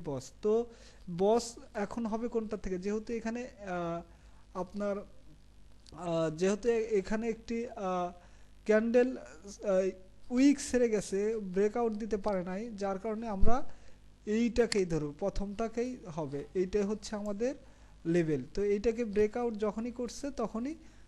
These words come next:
বস হয়ে গেছে। তো এটাই ছিল বসের, আহ, গুরুত্বপূর্ণ পার্ট। তো আমি আরও একটু ডিপলি বোঝানোর চেষ্টা করি। যেমন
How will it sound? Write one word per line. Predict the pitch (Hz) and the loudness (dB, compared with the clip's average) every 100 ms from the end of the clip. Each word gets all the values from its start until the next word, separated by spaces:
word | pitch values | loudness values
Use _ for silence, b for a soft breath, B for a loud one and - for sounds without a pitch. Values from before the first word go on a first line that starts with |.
| B 160 | B -6
বস | 165 165 - | -2 -2 -4
হয়ে | 165 151 | -6 -6
গেছে। | 139 - - - - b b b b - | -8 -10 -18 -20 -20 b b b b -6
তো | 202 196 190 196 - | -2 0 -2 -6 -4
এটাই | 214 226 226 | 0 2 2
ছিল | - 240 | 0 -2
বসের, | 208 190 208 202 - 226 233 | -2 -2 -2 -2 0 2 2
আহ, | 185 196 170 170 170 165 - 202 | -2 -4 -2 -2 -4 -10 -16 -14
গুরুত্বপূর্ণ | 180 208 226 233 220 226 220 | -6 -4 -4 -4 -4 -4 -6
পার্ট। | 196 190 180 220 - - | -4 -4 -4 -8 -12 -6
তো | |
আমি | 196 190 196 | 4 12 12
আরও | 202 190 220 | 12 6 4
একটু | 226 - - 233 226 208 180 151 | 4 0 -2 -4 -4 -8 -10 -4
ডিপলি | 185 202 220 233 | -2 -4 -4 -6
বোঝানোর | 208 190 196 220 | -4 -4 -4 -4
চেষ্টা | 202 226 - 214 | -6 -8 -8 -8
করি। | 190 175 | -4 -4
যেমন | 185 208 233 | -4 -4 -4